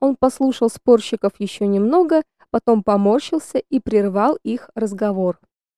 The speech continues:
«Итак, я жду от всех вас максимальных результатов в самые короткие сроки. Майор, вы отчитываетесь лично мне каждый вечер и в первую очередь по этому вопросу.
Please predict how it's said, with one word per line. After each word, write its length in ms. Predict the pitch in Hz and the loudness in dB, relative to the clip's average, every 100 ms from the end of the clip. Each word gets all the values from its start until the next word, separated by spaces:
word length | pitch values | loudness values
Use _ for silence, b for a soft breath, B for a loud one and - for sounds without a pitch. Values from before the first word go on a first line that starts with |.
| _ _ _ _ _ _ _ _ _ _ - | _ _ _ _ _ _ _ _ _ _ -2
«Итак, 500 | 262 - 202 190 _ | -2 0 -2 -2 _
я 180 | 214 214 | 0 0
жду 320 | 202 180 269 - | 0 -4 -4 -4
от 180 | 226 | -8
всех 340 | - - 277 - | -8 -6 -6 -4
вас 200 | 202 - | -10 -8
максимальных 720 | 208 214 - 226 220 208 190 | -6 -6 -2 0 2 2 0
результатов 640 | 202 196 190 - 202 - 277 | -2 0 0 2 0 0 -6
в 40 | |
самые 400 | - 196 208 226 | 0 0 2 0
короткие 500 | - 208 196 - 208 | 0 -2 -2 -2 -6
сроки. 540 | - - 180 - 208 - _ _ _ _ _ | -4 -4 -4 -6 -12 -12 _ _ _ _ _
Майор, 420 | 233 311 233 190 _ - | 0 2 4 2 _ -12
вы 300 | 202 214 220 | -2 4 4
отчитываетесь 720 | 294 - 285 262 214 202 208 | 4 0 0 4 4 2 -4
лично 320 | 214 196 202 | -6 -4 0
мне 180 | 190 208 | 2 2
каждый 360 | 214 220 220 254 | 2 0 0 -2
вечер 340 | 214 180 - - - | -2 -4 -6 -14 -8
и 100 | 226 | -8
в 120 | - | -6
первую 420 | - 196 247 294 | 0 0 2 0
очередь 560 | - 214 202 - 190 - | 2 0 0 -4 -10 -6
по 80 | 190 | -2
этому 400 | 196 208 226 220 | -2 -2 -2 -2
вопросу. 640 | 214 - - 175 - 208 | -2 -4 -6 -6 -8 -16